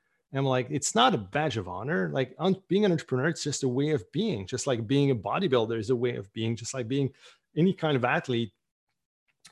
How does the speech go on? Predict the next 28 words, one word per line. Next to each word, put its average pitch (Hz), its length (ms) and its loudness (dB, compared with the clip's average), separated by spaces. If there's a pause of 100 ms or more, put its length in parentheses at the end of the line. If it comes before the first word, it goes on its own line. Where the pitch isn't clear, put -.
(360)
you 143 100 -2
know, 117 300 -4 (960)
is. 202 340 2
And 113 280 -2
that 135 200 0
comes 127 220 2
with 131 100 0
the 110 220 -6
ethos, 123 380 -2
that 107 200 -6
comes 127 240 -6
with 123 120 -2
everything 123 420 -2
that, 110 260 -6 (640)
you 131 160 -8
know, 110 300 -6
goes 120 320 -2
with 113 140 -2
it. 104 260 -6
But 101 280 -4 (300)
it's - 180 -10
understanding 123 580 0
how 117 200 2
to 110 160 -8
play 120 240 -6
the 110 80 -6
game 107 340 -4
and 113 300 -6